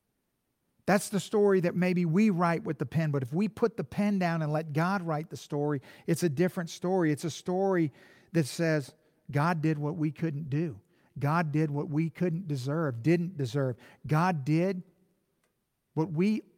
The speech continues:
didn't even know that we needed him to do, but he did it anyway on our behalf. And our story is that we were saved by the working power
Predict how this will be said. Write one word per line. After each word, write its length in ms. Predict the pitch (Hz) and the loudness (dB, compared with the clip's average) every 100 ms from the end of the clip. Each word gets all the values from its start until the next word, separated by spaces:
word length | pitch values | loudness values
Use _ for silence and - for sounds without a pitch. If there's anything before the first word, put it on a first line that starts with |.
| 135 | 2
didn't 240 | 165 196 | 4 4
even 320 | 196 160 147 | 2 2 0
know 180 | 151 180 | 0 -2
that 140 | 156 | -2
we 180 | 147 160 | -2 0
needed 400 | 160 165 170 165 | 2 2 2 2
him 180 | 147 151 | 0 -2
to 80 | 131 | -2
do, 200 | 151 147 | 0 0
but 120 | 131 | 0
he 160 | 131 156 | -2 -2
did 260 | 131 147 | 0 0
it 100 | 147 | -2
anyway 520 | 151 151 147 127 123 117 - - | -4 -4 -2 -2 -4 -6 -14 -8
on 160 | 139 135 | -4 0
our 160 | 147 | 0
behalf. 500 | 143 127 120 131 113 - _ - - | 0 0 0 -2 -4 -8 _ -20 -8
And 380 | 165 151 139 202 - | 0 2 2 -4 -6
our 220 | 139 170 | 0 0
story 440 | 160 - 151 143 131 | -2 -4 -4 0 0
is 120 | 123 | -2
that 120 | 135 | -4
we 120 | 139 | -6
were 140 | 131 123 | -6 -8
saved 640 | - - 143 123 98 - _ _ _ _ _ _ _ _ _ _ _ _ - | -10 -10 -8 -8 -10 -18 _ _ _ _ _ _ _ _ _ _ _ _ -8
by 140 | 131 123 | -2 -2
the 100 | 113 | -2
working 680 | 117 131 147 143 160 151 | -6 -4 -4 -4 -4 -4
power 640 | - - 135 120 113 107 | -6 -8 -6 -6 -8 -14